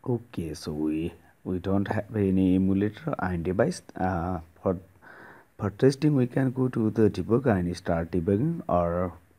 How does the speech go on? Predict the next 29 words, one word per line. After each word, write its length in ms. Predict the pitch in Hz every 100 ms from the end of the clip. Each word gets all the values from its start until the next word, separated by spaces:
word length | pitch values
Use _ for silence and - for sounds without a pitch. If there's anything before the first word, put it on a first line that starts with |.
| _
press 360 | 85 80 - - -
F 160 | 90 92
five 360 | - 95 101 -
key. 340 | 135 151 185 - _ - - - - _
So, 640 | - - 82 80 78 85 95 - _ _ _ _ 147 _ 160
uh, 260 | 78 76 - -
Visual 320 | 98 107 101
Studio 360 | 92 92 92 85
Code 420 | - 90 87 90
also 360 | - 101 -
provide 420 | 135 - 123 127 127
us 280 | 123 120 -
the 340 | 113 107 104 92
installed 680 | 62 92 - 92 90 85 -
emulators. 960 | 104 104 117 117 123 127 131 151 151 -
So 360 | - - 87 82
in 320 | 67 87 82
my 500 | 80 92 92 104 113 - _ _ _ _
machine, 480 | 98 104 - 107 104
you 100 | 85
can 220 | - 80
see 240 | 78 80
the 120 | 85 107
pixel, 580 | - 78 - 101 180 233 _ _ _ _ _ _ _ _ _ _ _ _ _ _ _ _ _ -
and 180 | 82 78
it's 320 | 85 - - -
run 220 | 82 80
from 380 | 82 80 73 78
the 240 | 117 175